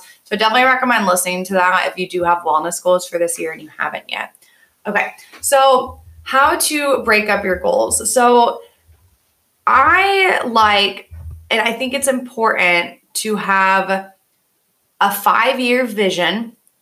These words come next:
okay? And what I mean by five-year vision is I think it's really important to have a general idea of where you're going in life.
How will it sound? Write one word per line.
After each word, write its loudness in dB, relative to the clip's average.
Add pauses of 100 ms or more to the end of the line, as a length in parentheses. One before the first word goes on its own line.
okay? -2 (300)
And -4
what 4
I 2
mean -2
by 2
five-year -2
vision 0
is -4
I 0
think -6
it's -8
really -4
important -4
to -6
have 0
a -4
general 0
idea 0
of -4
where 2
you're -4
going -2
in -8
life. -4